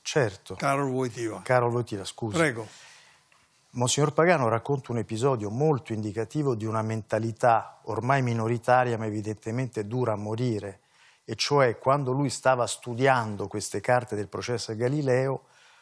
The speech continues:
Speaker 1: fu convocato da un cardinale francese che gli disse:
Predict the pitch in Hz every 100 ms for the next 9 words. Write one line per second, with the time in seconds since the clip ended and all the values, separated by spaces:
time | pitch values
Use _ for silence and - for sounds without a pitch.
0 | _ _ - - 127 135 123 120 117 139
1 | 113 104 101 101 - 104 98 110 120 113
2 | 95 - 98 - 101 95 95 104 131 143
3 | _ _ _ _ _ _ _ _ - 117
4 | 120 117 117 98 - - -